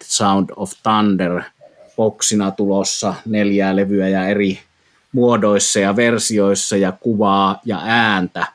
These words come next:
Ja Pink Floydin liveistä, näistä myöhempien aikojen liveistä, tuo Pulse, jossa oli semmonen tykyttävä punainen valo aikanaan siinä C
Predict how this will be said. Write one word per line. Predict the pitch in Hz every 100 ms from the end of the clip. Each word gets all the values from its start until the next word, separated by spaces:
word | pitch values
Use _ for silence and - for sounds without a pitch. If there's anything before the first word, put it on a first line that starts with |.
| _ _ _
Ja | 117
Pink | 98 139 151
Floydin | 160 147 127 127 131
liveistä, | 143 135 120 - 113
näistä | 113 -
myöhempien | 131 135 117 117 110
aikojen | 107 117 120 117 107 104
liveistä, | 117 120 117 101 92 -
tuo | 95 107 104
Pulse, | 95 135 135 120 98 - 92 90 - _ -
jossa | 98 - 107
oli | 101 98
semmonen | 107 101 101 101 95
tykyttävä | 117 117 101 - 101 95
punainen | 92 110 110 101 98 95
valo | 117 113 107 90
aikanaan | 92 98 95 95 98
siinä | 107
C | 95